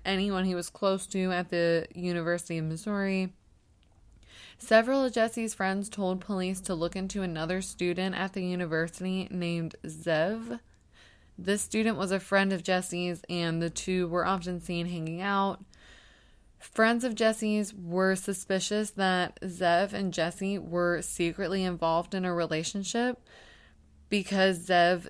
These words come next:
seemed a little uncomfortable in his own skin, but he was frequently hanging out with Jesse, who was so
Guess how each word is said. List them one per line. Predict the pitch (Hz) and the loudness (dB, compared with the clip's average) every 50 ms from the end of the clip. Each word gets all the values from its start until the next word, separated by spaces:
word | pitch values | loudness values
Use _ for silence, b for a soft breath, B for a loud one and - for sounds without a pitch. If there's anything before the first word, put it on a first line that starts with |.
| - | -10
seemed | - - - - - 180 185 185 185 185 - | -10 -10 -10 -6 -4 0 0 0 0 0 -2
a | - 185 | -2 0
little | 170 175 165 175 175 - | 2 2 4 4 4 4
uncomfortable | - 180 180 170 - 185 170 170 170 170 156 170 170 | 2 0 -2 -2 -2 -2 -2 -2 -2 -2 0 0 0
in | 165 | 0
his | 165 170 170 - | 0 0 -2 -4
own | - 170 170 170 165 | -4 -4 -4 -4 -4
skin, | - - - - 202 196 190 190 185 185 185 185 185 b b b _ _ _ _ | -6 -8 -6 -2 0 0 2 2 2 2 0 -2 -4 b b b _ _ _ _
but | - 220 214 | 2 4 4
he | 208 202 202 | 4 4 4
was | 190 175 - | 2 2 2
frequently | - 202 196 185 180 196 190 185 175 180 | 0 2 2 2 0 -2 -2 -2 0 0
hanging | 190 185 175 175 175 | 0 0 0 0 0
out | 175 165 147 | 0 0 0
with | 156 175 185 | -2 -4 -4
Jesse, | - - 226 214 220 214 - 208 202 196 202 202 | -2 2 2 2 2 0 0 0 0 2 0 0
who | 180 185 196 180 170 | 0 0 -2 0 0
was | 165 170 170 165 160 - | 0 0 0 -2 -2 -4
so | - - 185 175 170 165 - | -4 -2 0 0 2 0 0